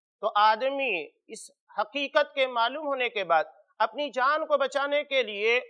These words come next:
اپنا مال لٹانے کے لیے تیار، ہر چیز کو قربان کرنے کے لیے تیار۔ وہ چاہتا ہے کہ میری جان بچ جائے۔ اب آپ دیکھیے کہ اتنی عزیز ترین شے کو قرآن مجید کہہ رہا ہے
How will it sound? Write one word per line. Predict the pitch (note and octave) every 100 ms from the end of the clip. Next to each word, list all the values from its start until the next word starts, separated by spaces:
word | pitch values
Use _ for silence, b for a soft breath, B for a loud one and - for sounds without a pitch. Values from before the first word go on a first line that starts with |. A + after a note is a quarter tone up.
| -
اپنا | A3 B3 A#3+
مال | A#3+ D4+
لٹانے | C#4+ C#4+ C4 B3+
کے | B3
لیے | A#3
تیار، | A#3 G#3+ G#3 G#3
ہر | A#3
چیز | A#3 D#4 D#4+ D#4
کو | C#4
قربان | C#4 B3+ B3
کرنے | B3 A3+ A3
کے | G#3
لیے | G3+
تیار۔ | F3 D#3+ D#3+ D#3 - -
وہ | F3+
چاہتا | A3 A#3 A#3 D4+ C#4+
ہے | C#4 C#4+
کہ | G3 G#3+ B3+ - _ _
میری | F3+ A3+ B3+
جان | E3+ G#3+ B3+ C#4+
بچ | G#3+ D#3+
جائے۔ | D#3 D3+ - - _ _ _ _ _ _ _ _ _
اب | E3+
آپ | A3 B3+
دیکھیے | C4+ C4 B3+ C4 C4 - _ _
کہ | B3 B3+
اتنی | B3 D4+ D#4 D#4+
عزیز | A#3 F#3+ C4 D4+ D#4+ -
ترین | C#4+ C#4+ D4 D4+
شے | - A3 G#3
کو | A3+ C4+
قرآن | C4+ C4 C4+
مجید | C4+ A#3 C#4+ -
کہہ | A3+
رہا | G3 G3
ہے | A#3+